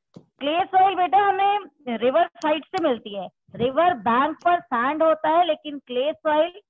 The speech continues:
नदी में नीचे की तरफ होती है, या well में,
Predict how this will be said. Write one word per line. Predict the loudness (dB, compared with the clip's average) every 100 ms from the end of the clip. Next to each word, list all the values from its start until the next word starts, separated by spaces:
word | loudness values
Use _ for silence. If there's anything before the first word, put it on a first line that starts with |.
| _ _ _ _
नदी | -6 -6 -4
में | -4 0 0
नीचे | -2 -8 -8 -10
की | -10 -10
तरफ | -8 -6 -6 -10
होती | -20 _ -20
है, | -20 -20 _ _ -20 -20 _ _
या | -6 -4 -4 -6 -8 -8 -2
well | 0 0
में, | -6 -8